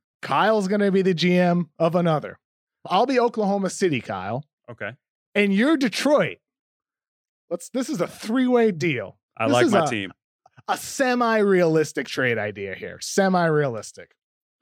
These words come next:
Speaker 1: I'm O K C. We get the number one pick. Okay?
Speaker 2: Of course you would say that.
Speaker 1: Okay. The
Speaker 2: Of course you would
Speaker 1: Raptors
Speaker 2: say that.
Speaker 1: get number six and number sixteen.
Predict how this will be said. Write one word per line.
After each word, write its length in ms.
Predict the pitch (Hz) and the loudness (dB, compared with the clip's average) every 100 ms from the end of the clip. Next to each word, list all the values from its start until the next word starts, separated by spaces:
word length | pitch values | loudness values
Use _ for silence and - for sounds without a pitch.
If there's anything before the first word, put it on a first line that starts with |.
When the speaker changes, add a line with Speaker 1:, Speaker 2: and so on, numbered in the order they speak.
| _ _ _ _ _ _ _ _ _ _ _ _ - | _ _ _ _ _ _ _ _ _ _ _ _ -4
Speaker 1:
I'm 200 | 175 196 | 0 0
O 140 | 196 | 0
K 220 | 202 190 | -2 -4
C. 420 | 180 208 214 226 - _ _ _ _ | -4 -2 -2 -2 -8 _ _ _ _
We 140 | 156 | -6
get 220 | 170 175 - | -2 -4 -4
the 80 | |
number 580 | 117 139 151 160 147 175 | -8 -4 -2 -2 0 0
one 480 | 156 143 143 147 151 - | 0 0 0 -2 -6 -10
pick. 400 | - 135 - - - _ _ 120 | -6 -6 -6 -16 -18 _ _ -16
Okay? 340 | 117 - 151 | -8 -2 -2
Speaker 2:
Of 500 | 180 _ _ _ _ | -2 _ _ _ _
course 200 | 135 110 | -8 -8
you 60 | 101 | -12
would 100 | 90 | -14
say 140 | 95 | -14
that. 180 | 90 87 _ - | -14 -16 _ -16
Speaker 1:
Okay. 360 | 131 - 156 170 | -14 -8 -6 -4
The 80 | 143 | -4
Speaker 2:
Of 100 | 143 | 0
course 280 | 156 185 - | 2 0 0
you 100 | 214 | -2
would 80 | 190 | 0
Speaker 1:
Raptors 20 | |
Speaker 2:
say 60 | |
that. 20 | 170 | 0
Speaker 1:
get 260 | 151 - | -2 -2
number 280 | 147 160 143 | -4 -2 -2
six 680 | - - 196 208 - - - - | -4 -2 -2 -2 -8 -12 -14 -6
and 160 | 147 | -2
number 260 | 151 151 143 | 2 2 0
sixteen. 800 | - 165 - - 170 151 95 90 | 0 -4 -4 -4 -2 -2 -2 -10